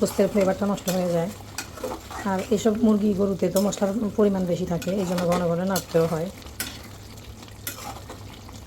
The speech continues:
লাল মুরগি সিদ্ধ হতে অনেক লং টাইম সময় লাগে,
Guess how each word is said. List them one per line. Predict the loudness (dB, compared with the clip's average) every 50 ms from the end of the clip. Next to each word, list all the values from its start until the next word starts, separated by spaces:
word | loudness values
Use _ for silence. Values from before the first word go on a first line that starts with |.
| -16 -18 -16 -16 -14 -4 2
লাল | 4 6 8
মুরগি | 8 6 6 4
সিদ্ধ | 4 4 4 4
হতে | 6 6 6
অনেক | 6 6 6 6 6 6 4
লং | 4 2 2
টাইম | 0 2 2 2
সময় | 2 2 2 2 4
লাগে, | 2 2 2 2